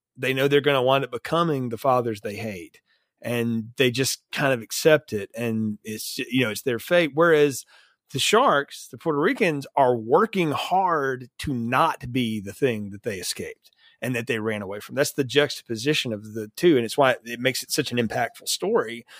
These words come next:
because they, they're both people in the same situation,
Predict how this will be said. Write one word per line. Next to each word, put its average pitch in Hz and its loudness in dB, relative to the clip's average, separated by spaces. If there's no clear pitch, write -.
because 139 2
they, 131 2
they're 131 2
both 196 2
people 185 0
in 151 2
the 131 0
same 170 2
situation, 127 0